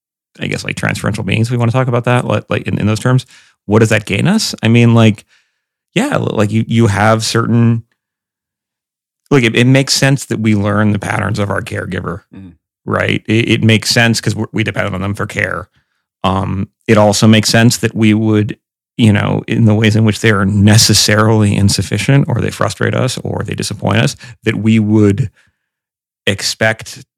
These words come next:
Speaker 1: that to be mirrored elsewhere, or we would react against that in a certain way, r-, r-, right? Li-, like, so to the extent to which, like, we are interdependent people, interdependent beings, we depend on one another for things,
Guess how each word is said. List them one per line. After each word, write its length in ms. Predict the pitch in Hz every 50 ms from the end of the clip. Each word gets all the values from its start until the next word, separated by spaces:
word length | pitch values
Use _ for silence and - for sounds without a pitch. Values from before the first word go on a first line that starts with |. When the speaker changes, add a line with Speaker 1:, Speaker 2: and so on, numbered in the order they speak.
| _ _
Speaker 1:
that 440 | - 104 110 107 95 - - - -
to 100 | - 101
be 240 | 98 101 101 104 98
mirrored 560 | 95 101 101 104 110 110 104 104 110 104 -
elsewhere, 600 | 110 110 113 104 - - - 98 - - 117 110 - _ -
or 120 | 110 101
we 100 | 98 101
would 180 | 101 101 104 95
react 340 | 101 104 107 107 101 95 -
against 260 | 101 - 95 - -
that 140 | - - 101
in 80 | -
a 40 | -
certain 280 | - - - - 101 95
way, 120 | 92 - -
r-, 60 | - -
r-, 220 | - - 110 - 113
right? 240 | 110 107 110 - -
Li-, 100 | 107 104 -
like, 140 | 104 110 -
so 120 | - 113
to 80 | 107 120
the 60 | 120
extent 220 | - - 160 156
to 80 | 143 123
which, 180 | 120 110 -
like, 320 | 110 104 101 101 101 - - _ _ _ _ _ _ _ _ _ _ _ _ _ _ _ _ _ _ _ _ _ _ _ _ _ _ _ _ _ _ _ -
we 640 | 113 110 117 113 110 110 107 110 110 101 - - _ _ _ _ _ _ _ _ _ _ _ _ -
are 340 | 110 98 98 95 95 95 -
interdependent 580 | - 101 107 104 92 98 95 101 98 117 107
people, 440 | - 170 185 - 160 147 131 123 -
interdependent 560 | - 107 98 98 95 98 98 98 95 95 104
beings, 300 | 110 139 147 139 123 107
we 60 | 101 107
depend 240 | 110 - 123 123
on 100 | 123 110
one 100 | 101 98
another 280 | 98 98 98 104 104 101
for 120 | - 98
things, 400 | 98 104 101 101 101 98 98 -